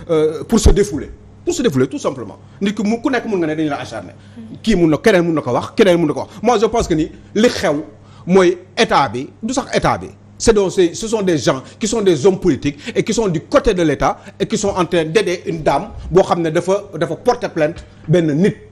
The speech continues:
Boo xëyee liggéey ba wàcc, am nga droit ànd ak Pape Amadou wala nga ànd ak Pape, euh,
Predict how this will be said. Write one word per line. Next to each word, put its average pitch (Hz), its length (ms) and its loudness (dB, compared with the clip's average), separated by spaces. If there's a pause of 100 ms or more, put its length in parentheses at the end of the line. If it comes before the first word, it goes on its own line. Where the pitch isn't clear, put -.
(1000)
Boo 254 160 6
xëyee 240 340 6
liggéey 190 420 8
ba 196 160 6
wàcc, 180 340 4 (1080)
am 233 140 6
nga 214 100 4
droit 196 300 2
ànd 202 160 2
ak 180 180 -2
Pape 208 240 2
Amadou 180 360 4
wala 208 180 4
nga 190 100 -4
ànd 175 160 -2
ak 175 160 -4
Pape, 180 300 2
euh, 165 180 4